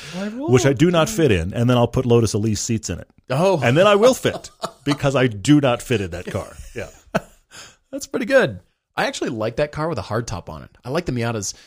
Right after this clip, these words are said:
Speaker 1: the, the N A and the N B with the hard tops.
Speaker 2: Yeah.
Speaker 1: I think they look
Speaker 2: Have you
Speaker 1: really
Speaker 2: seen the,
Speaker 1: good.
Speaker 2: have you seen the teardrop one? It's kind of
Speaker 1: Yes,
Speaker 2: interesting,
Speaker 1: I
Speaker 2: too.
Speaker 1: have.
Speaker 2: Yeah, yeah, yeah.
Speaker 1: Yeah, those look good, too.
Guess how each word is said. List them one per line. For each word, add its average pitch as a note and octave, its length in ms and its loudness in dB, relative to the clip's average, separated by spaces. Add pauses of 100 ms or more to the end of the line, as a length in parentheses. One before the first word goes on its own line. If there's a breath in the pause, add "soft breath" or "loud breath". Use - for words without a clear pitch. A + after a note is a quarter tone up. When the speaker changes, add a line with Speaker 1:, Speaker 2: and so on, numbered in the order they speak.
(160 loud breath)
Speaker 1:
the, G#2 260 -2
the A2+ 140 -6
N B2+ 140 0
A B2 120 0
and B2 100 -2
the G#2+ 80 -6
N A#2 120 -4
B A#2 160 -4
with A2+ 200 -6
the G#2 120 -6
hard G#2 200 -4
tops. G#2 160 -4
Speaker 2:
Yeah. G2 80 2 (220)
Speaker 1:
I C3 40 -2
think F3+ 120 0
they E3 100 -2
look B2+ 160 -4
Speaker 2:
Have B2+ 140 2
you C#3 60 4
Speaker 1:
really D3 240 4
Speaker 2:
seen C#3+ 100 2
the, B2+ 60 2
Speaker 1:
good. G#2 140 -4
Speaker 2:
have A2+ 100 0
you A2 80 0
seen C3+ 180 -2
the G2+ 80 -2
teardrop B2+ 580 -2
one? E3+ 220 -4 (280)
It's - 100 -20
kind C#3 160 2
of - 20 4
Speaker 1:
Yes, F3+ 320 0
Speaker 2:
interesting, B2 260 0
Speaker 1:
I - 20 2
Speaker 2:
too. - 40 0
Speaker 1:
have. C3+ 180 -2
Speaker 2:
Yeah, G2+ 100 4
yeah, F#2 120 2
yeah. F2+ 80 0
Speaker 1:
Yeah, - 200 -2
those A#2 240 -2
look G2+ 140 -8
good, F#2 180 -10
too. F#2 280 -8